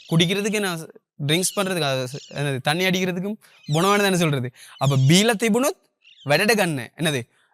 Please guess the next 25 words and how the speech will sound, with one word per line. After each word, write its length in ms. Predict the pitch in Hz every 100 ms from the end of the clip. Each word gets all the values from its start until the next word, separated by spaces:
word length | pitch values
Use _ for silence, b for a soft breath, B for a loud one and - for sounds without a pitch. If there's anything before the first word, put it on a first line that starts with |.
| -
ட்ரிங்க்ஸ் 380 | 139 175 190
பண்ணியிருந்தா 500 | 214 208 208 214 262 277
வேலைக்கு 280 | 170 190
எடுக்க 220 | 180 175 147
மாட்டோம் 280 | 120 107 87 -
அப்படின்னு 180 | 147 156
சொல்லும்போது, 420 | 151 139 135 175
பீல 320 | 165 175 214 208
திபுனுத்னு 420 | 196 180 185 170 160
சொன்னா, 260 | 156 190 - b b 135
ஆ, 400 | 127 127 123 123
குடிச்சிருந்தா. 260 | 165 143 131
இப்ப 300 | 127 - 185
பெருநாளைக்கெல்லாம் 460 | 202 196 180 175
போகும்போது 340 | 175 180 180 190
நாங்க 180 | 180
சொல்றது, 380 | 170 180 147 117 - b b b _
"எலியட்டை 460 | 120 123 143 147 156
அணைக்க 400 | 156 156 156 185
அவுலக்னே, 800 | 139 147 156 170 160 143 131 131 - -
வெளியால 280 | 127 139 151
போறது 220 | 151 160 185
பிரச்சனை 360 | 165 170 175
இல்ல. 220 | 151 131 127 b b 131 127
பீல 300 | 165 196